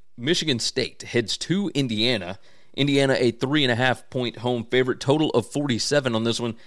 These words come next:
It's eleven A M Central Time on the Big Ten Network,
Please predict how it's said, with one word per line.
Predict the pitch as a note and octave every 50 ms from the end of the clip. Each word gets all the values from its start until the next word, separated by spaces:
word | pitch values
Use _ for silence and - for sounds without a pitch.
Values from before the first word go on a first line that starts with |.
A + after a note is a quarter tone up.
| - - -
It's | - - - A2
eleven | G#2+ A#2 C#3+ E3 F3 E3
A | D3+ D3+ C#3+ C3
M | B2+ B2+ B2+ C3 B2+ - - - - - -
Central | - - - D#3+ E3 D#3 C3+ A2+
Time | - B2 A#2+ B2 B2+ C#3+ D#3 - -
on | - B2 C3+ C#3+ D3+ - -
the | C3+ A#2+
Big | A#2 B2 C3 A#2 G#2
Ten | - B2 A2+ A2 G#2 A2
Network, | A2 A2 - A2+ G#2+ A2+ C#3+ - - -